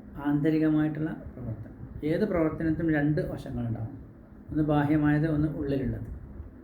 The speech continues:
അപ്പോൾ ഈ ഹദീസ് മനുഷ്യൻ്റെ പ്രവർത്തനങ്ങൾ അവൻ്റെ അകം നോക്കി, അവൻ്റെ ഉള്ളിൽ നോക്കി, ആന്തരികമായ ചിന്തകൾ നോക്കിയിട്ടാണ് അല്ലാഹു തആല പ്രതിഫലം കൊടുക്കുന്നത്.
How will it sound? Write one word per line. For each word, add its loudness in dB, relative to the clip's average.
അപ്പോൾ -2
ഈ 2
ഹദീസ് 0
മനുഷ്യൻ്റെ 0
പ്രവർത്തനങ്ങൾ 0
അവൻ്റെ 2
അകം 2
നോക്കി, 2
അവൻ്റെ -2
ഉള്ളിൽ 4
നോക്കി, 0
ആന്തരികമായ 4
ചിന്തകൾ 2
നോക്കിയിട്ടാണ് 0
അല്ലാഹു -6
തആല -2
പ്രതിഫലം -2
കൊടുക്കുന്നത്. -4